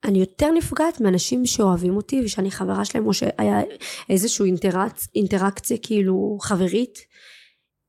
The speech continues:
אני יותר אפגע ממישהו כזה, כאילו, איך הוא מעז להגיד ו-, ולעבור את הגבול, מאשר שיגיד לי, "את סתומה." לא מעליב, אמרו לי זה כל החיים,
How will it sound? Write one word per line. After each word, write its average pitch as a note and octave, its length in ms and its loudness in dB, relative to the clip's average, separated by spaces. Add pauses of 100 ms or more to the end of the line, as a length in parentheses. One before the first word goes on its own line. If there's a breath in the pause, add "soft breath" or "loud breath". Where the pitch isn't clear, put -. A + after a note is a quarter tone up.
אני G3+ 100 2
יותר A#3+ 340 2
אפגע A3 240 0
ממישהו G#3 380 -2
כזה, F#3+ 300 0 (100)
כאילו, G3 160 2
איך A#3 140 2
הוא B3+ 180 0
מעז A3 600 2 (340)
להגיד G3 500 4
ו-, F#3+ 160 0
ולעבור F#3+ 380 0
את G#3 100 -4
הגבול, D4 420 2 (440 loud breath)
מאשר A#3+ 400 2
שיגיד A#3 320 0
לי, A#3 240 -2 (120)
"את G3+ 80 -4
סתומה." G#3 360 2 (1300)
לא A#3+ 200 2
מעליב, G3+ 300 2
אמרו G3+ 180 2
לי A3+ 80 2
זה G#3 80 2
כל A#3 80 2
החיים, G#3 260 -2